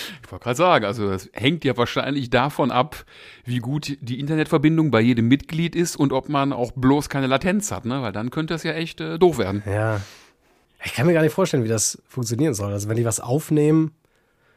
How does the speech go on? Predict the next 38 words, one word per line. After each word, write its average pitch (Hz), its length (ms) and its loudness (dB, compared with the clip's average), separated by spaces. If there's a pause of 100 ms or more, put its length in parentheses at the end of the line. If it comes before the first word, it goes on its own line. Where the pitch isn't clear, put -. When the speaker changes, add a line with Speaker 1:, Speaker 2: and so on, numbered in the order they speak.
(120)
Speaker 2:
da 110 120 -4
merke 123 260 0
ich 123 80 0
schon, 139 540 2 (180)
nach 120 480 0 (380)
zehn - 640 -4
Millisekunden 113 720 0 (160)
Latenz 117 420 -2
nervt 120 300 -2
mich 117 80 -6
das 101 120 -4
schon. 113 300 -4 (500)
<laughs> - 480 -2
Und 127 160 -2
so 127 160 0
schnell 127 260 -4
kann 170 180 0
das 151 160 0
doch 120 160 -8
gar 123 160 -2
nicht 120 180 -4
sein, 156 360 -2 (200)
<laughs> - 220 -18
wenn 120 100 2
du 120 80 4
das 113 180 2
über 127 160 0
die 120 100 0
ganze 135 360 0
Welt 151 260 2
schickst. - 480 -4 (1000)
Speaker 1:
Eigentlich 143 400 0
nicht. 143 240 -2 (180)
Naja, 143 440 2 (420)
wir 113 140 0
werden's 131 240 4
nie 139 100 4
erfahren, 117 400 2